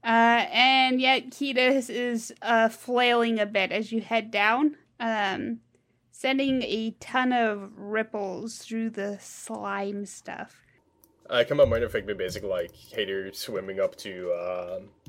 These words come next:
Speaker 2: to Ketis and, like, basically steadying them.
Speaker 1: Uh, yeah.
Speaker 2: So that doesn't
Speaker 1: So
Speaker 2: happen. <laughs>
Speaker 1: So you're, you're, like, s-, right next to Ketis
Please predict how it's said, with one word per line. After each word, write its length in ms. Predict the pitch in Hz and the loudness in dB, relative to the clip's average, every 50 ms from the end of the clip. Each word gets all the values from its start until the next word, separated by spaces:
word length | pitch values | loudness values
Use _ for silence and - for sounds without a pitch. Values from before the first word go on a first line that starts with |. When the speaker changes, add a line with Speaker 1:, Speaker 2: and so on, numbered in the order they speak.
| - - _ _ | -20 -20 _ _
Speaker 2:
to 100 | - 117 | -14 -14
Ketis 500 | - - - 107 98 98 95 95 95 - | -12 -10 -8 -6 -4 -4 -4 -4 -4 -6
and, 100 | 104 92 | -8 -4
like, 160 | 92 92 90 - - | -4 -6 -6 -6 -8
basically 640 | 95 95 90 - - - - 95 95 90 90 92 90 _ | -10 -10 -10 -10 -12 -12 -12 -12 -12 -12 -14 -18 -20 _
steadying 440 | - - - - 101 92 92 98 113 | -14 -12 0 0 0 0 2 -2 2
them. 160 | 120 127 135 139 - _ _ _ _ _ _ _ _ _ - _ - _ _ _ _ _ _ _ _ _ _ _ _ _ _ | 2 2 2 0 -8 _ _ _ _ _ _ _ _ _ -20 _ -20 _ _ _ _ _ _ _ _ _ _ _ _ _ _
Speaker 1:
Uh, 400 | 262 247 262 277 277 285 302 311 | -2 0 2 2 2 2 0 0
yeah. 360 | 330 349 415 466 - - - 185 - _ _ _ _ _ _ _ _ _ - _ _ _ | -2 -2 -4 -4 -4 -4 -4 -8 -12 _ _ _ _ _ _ _ _ _ -20 _ _ _
Speaker 2:
So 240 | _ - - 113 104 | _ -8 -2 -2 0
that 280 | 95 92 87 87 95 - | 2 2 2 2 -2 -2
doesn't 280 | - - - - 269 | 0 0 2 2 2
Speaker 1:
So 400 | 262 254 254 254 262 220 190 185 - _ _ - 139 - - | 0 2 2 0 0 -2 -6 -12 -16 _ _ -16 -14 -4 0
Speaker 2:
happen. 380 | 175 175 - - - - - 143 - - - | 2 2 2 0 -6 -10 -10 -10 -8 -12 -14
<laughs> 60 | 233 | -6
Speaker 1:
So 80 | - 294 | -2 0
you're, 400 | 294 294 277 285 349 381 359 311 | 0 0 0 0 2 2 2 2
you're, 560 | - 302 339 370 370 370 392 403 403 381 294 | 2 0 2 2 4 4 4 4 4 4 4
like, 420 | 285 294 285 285 285 262 226 - - | 4 6 6 6 6 4 2 -4 -10
s-, 460 | 262 240 - - - - - - - - - | -12 -12 -10 -14 -16 -14 -14 -14 -14 -10 -4
right 420 | 247 247 240 240 240 233 240 - | 2 4 6 8 6 6 4 2
next 480 | 226 233 226 233 233 - - - - - - - | 2 4 4 4 2 0 -10 -16 -14 -14 -12 -8
to 380 | 240 240 233 233 233 233 226 220 | -6 -6 -4 -2 -2 -2 -2 -2
Ketis 760 | 226 - - 233 220 220 208 202 202 196 202 196 - - - - | -6 -6 -4 -2 -2 -2 0 0 0 0 0 -4 -10 -18 -20 -20